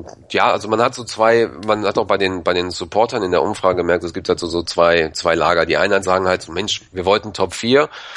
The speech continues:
haben wir geschafft, alles andere ist erstmal egal.“ Und die anderen sagen halt so, „Ja, hm,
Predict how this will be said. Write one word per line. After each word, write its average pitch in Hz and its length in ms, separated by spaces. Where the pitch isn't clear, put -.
haben 104 180
wir 101 80
geschafft, 113 600
alles 95 220
andere 101 180
ist 90 80
erstmal 80 320
egal.“ 95 300
Und 95 80
die 67 80
anderen 92 180
sagen 87 220
halt 90 140
so, 82 100
„Ja, 101 280
hm, 107 360